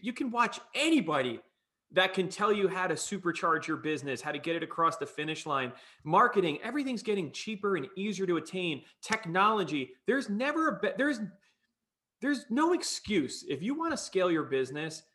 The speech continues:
there's literally no excuse other than the own fear that you have. However, we said it early on, scaling is not for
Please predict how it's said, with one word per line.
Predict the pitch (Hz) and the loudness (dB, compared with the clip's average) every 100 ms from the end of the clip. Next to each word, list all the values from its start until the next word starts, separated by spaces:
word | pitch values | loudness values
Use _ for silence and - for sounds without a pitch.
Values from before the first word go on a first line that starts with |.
| _ | _
there's | 170 170 | 2 2
literally | 170 233 247 226 | 2 0 0 0
no | 185 175 | 2 2
excuse | 165 - - - 156 135 - | 2 -2 -12 -8 -4 -2 0
other | 147 147 | 0 0
than | 151 147 | -2 -6
the | 139 | -4
own | 139 135 | -4 -6
fear | - 147 131 110 - _ _ - | -8 -4 -4 -4 -10 _ _ -4
that | 127 127 | -2 -2
you | 120 | -2
have. | 202 147 - - _ _ _ | 0 0 -2 -14 _ _ _
However, | - 160 180 151 156 214 - - _ _ - | 0 4 6 6 4 4 -2 -18 _ _ -10
we | 143 | -8
said | 139 165 | -2 2
it | 156 | 4
early | 160 151 147 | 4 2 2
on, | 175 107 - | 0 -2 -8
scaling | - - 156 190 208 | -14 -4 0 2 0
is | 135 | -2
not | 139 156 165 - | -4 0 0 0
for | 185 - | 0 -2